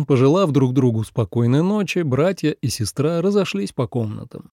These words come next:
Клейн прикрыл за собой дверь, подошёл к столу и посмотрел в окно. За стеклом темнота.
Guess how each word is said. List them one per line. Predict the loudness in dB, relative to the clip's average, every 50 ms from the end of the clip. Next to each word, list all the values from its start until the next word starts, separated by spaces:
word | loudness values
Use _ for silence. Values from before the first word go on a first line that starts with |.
| _ _ _ _ _ _ _ _ 0
Клейн | 2 2 4 4 2 2
прикрыл | 2 0 2 2 2 2 2
за | 0 -2 -4
собой | -4 -4 -2 -2 -2 -2
дверь, | 0 0 0 0 -2 -4 -8 _ _ _
подошёл | -4 -2 -2 -2 -2 -2 -6 -8 -8
к | -10
столу | -6 -4 -2 -2 -2 -2 -2
и | -4 -4
посмотрел | -6 -6 -6 -6 -6 -4 -4 -6 -4 -2 -2
в | -2
окно. | -2 -2 -4 -8 -8 -8 -12 -18 _ _ _ _ _ _ _ _ _ _
За | -2 0 0
стеклом | 0 0 -2 0 2 2 2 2 2 0
темнота. | 0 0 0 0 0 -2 -4 -6 -8 -10 -10 -14